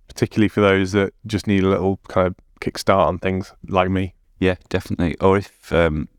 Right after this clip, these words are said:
Speaker 2: me and Ellie use it for choosing films to watch. So we've been watching a couple of films every week and we've given it stuff that we like, stuff that we've already seen, and then it recommends stuff.
Speaker 1: That's great,
Speaker 2: And you,
Speaker 1: 'cause
Speaker 2: you can then add stuff like,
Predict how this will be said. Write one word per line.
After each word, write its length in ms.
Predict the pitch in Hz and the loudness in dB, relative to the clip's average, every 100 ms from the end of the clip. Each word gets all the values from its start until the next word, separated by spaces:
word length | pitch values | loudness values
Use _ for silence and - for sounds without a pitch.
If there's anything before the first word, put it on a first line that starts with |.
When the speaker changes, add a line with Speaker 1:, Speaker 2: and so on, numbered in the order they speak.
| - | -4
Speaker 2:
me 120 | 98 | 0
and 80 | 87 | 2
Ellie 160 | 85 87 | 2 2
use 300 | 85 82 - | 0 -2 -4
it 160 | - | -8
for 160 | - 82 | -6 -8
choosing 440 | - 95 82 85 | -4 -2 0 -2
films 420 | 82 87 92 101 - | -2 0 0 -2 -2
to 100 | 104 | 0
watch. 300 | 110 - - | 0 -2 -6
So 100 | 95 | 0
we've 120 | 92 | 2
been 160 | 95 95 | 2 2
watching 320 | 95 - 82 | 0 -2 -4
a 60 | 87 | -4
couple 260 | 85 - | -4 -4
of 80 | 76 | 0
films 320 | 87 85 82 | 2 2 0
every 200 | 76 76 | 0 0
week 340 | 76 73 - - _ _ | 0 -2 -6 -16 _ _
and 80 | 82 | -4
we've 120 | 80 | -2
given 260 | 92 101 104 | 0 0 2
it 160 | 92 - | -2 -4
stuff 240 | 92 - | -6 -4
that 100 | - | -2
we 100 | 78 | 0
like, 360 | 80 82 - - | 2 0 -2 -12
stuff 260 | - - - | -8 -6 -2
that 60 | |
we've 140 | 80 85 | -2 0
already 240 | 82 78 | 0 -2
seen, 440 | - 92 76 76 - _ _ _ - | 0 0 0 -4 -10 _ _ _ -4
and 160 | 82 | -2
then 100 | 78 | 0
it 100 | 80 - | -2 -4
recommends 520 | 82 - 76 78 76 | -6 -2 -2 -2 -4
stuff. 220 | - 82 - | -2 -2 -4
Speaker 1:
That's 240 | - 101 - | -4 -4 -2
great, 260 | 101 95 | -2 0
Speaker 2:
And 140 | 92 85 | 0 0
you, 60 | 85 | -2
Speaker 1:
'cause 100 | - - - | -8 -12 -4
Speaker 2:
you 120 | 90 | -2
can 100 | 87 | 0
then 140 | 82 | 2
add 200 | 85 85 | 2 0
stuff 280 | - 80 - | -4 -6 -2
like, 280 | 73 69 | -2 -2